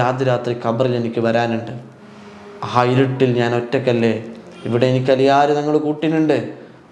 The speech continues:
ആ ഇരുട്ടിൽ എനിക്ക് ആരാണ് കൂട്ടിന് എന്നോർത്ത് കരഞ്ഞു പോയതാണ്" എന്ന് പറഞ്ഞ് രണ്ടുപേരും ആദ്യ രാത്രിയുടെ സുന്ദരമായ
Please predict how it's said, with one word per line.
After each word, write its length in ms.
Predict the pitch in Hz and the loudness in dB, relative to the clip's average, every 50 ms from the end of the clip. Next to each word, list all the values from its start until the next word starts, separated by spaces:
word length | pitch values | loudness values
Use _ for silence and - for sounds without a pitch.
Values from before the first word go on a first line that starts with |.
| - 113 | -6 -2
ആ 40 | 127 139 143 | 0 0 0
ഇരുട്ടിൽ 280 | 143 147 147 151 160 156 151 | 0 -2 -2 0 0 2 2
എനിക്ക് 220 | 151 151 156 160 151 | 2 2 2 0 0
ആരാണ് 300 | 170 165 165 160 156 156 151 156 | 2 2 2 2 2 0 -2 -2
കൂട്ടിന് 400 | 170 165 - 151 139 139 131 123 120 120 123 123 | -4 -4 -2 -2 0 0 0 -2 -2 -4 -6 -4
എന്നോർത്ത് 380 | 127 131 127 127 127 - 135 131 - - | -4 -2 -4 -4 -4 -6 -6 -6 -6 -6
കരഞ്ഞു 380 | 113 113 123 135 156 160 165 143 | -2 0 2 2 2 2 2 2
പോയതാണ്" 520 | 139 131 127 123 120 120 117 113 113 113 110 107 107 - - - - - - - - 120 113 | 2 2 2 2 0 0 0 0 0 -2 -4 -4 -8 -12 -16 -16 -18 -18 -18 -14 -10 -6 -2
എന്ന് 140 | 117 120 117 120 | 0 2 2 2
പറഞ്ഞ് 260 | 117 113 113 113 113 113 110 | 2 2 2 2 0 0 0
രണ്ടുപേരും 600 | 113 120 120 120 117 113 113 113 110 110 110 107 107 - - - - - - 120 | -2 0 0 0 2 2 2 2 2 0 -4 -6 -8 -12 -14 -18 -16 -8 -2 0
ആദ്യ 200 | 117 120 120 127 123 123 | 0 0 0 0 2 2
രാത്രിയുടെ 580 | 117 117 113 113 113 - - 117 113 110 110 110 113 | 2 2 2 0 -2 -2 -2 0 0 0 0 -2 -4
സുന്ദരമായ 540 | - 120 117 117 120 117 117 113 113 110 | -4 -2 0 2 2 2 2 2 0 0